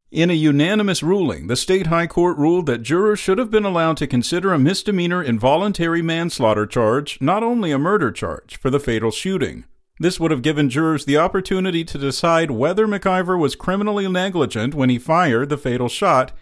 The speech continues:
not only whether he intentionally killed his wife, Diane McIver. Justice Michael Boggs, writing for the court, said it was particularly important for the jury to have that option because the evidence of McIver's guilt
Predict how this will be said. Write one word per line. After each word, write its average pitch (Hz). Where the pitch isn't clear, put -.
not 220
only 254
whether 156
he 151
intentionally 127
killed 131
his 110
wife, 131
Diane 113
McIver. 120
Justice 143
Michael 170
Boggs, 151
writing 143
for 151
the 135
court, 160
said 151
it 147
was 143
particularly 170
important 131
for 135
the 123
jury 143
to 131
have 139
that 139
option 147
because 147
the 151
evidence 240
of 156
McIver's 151
guilt 156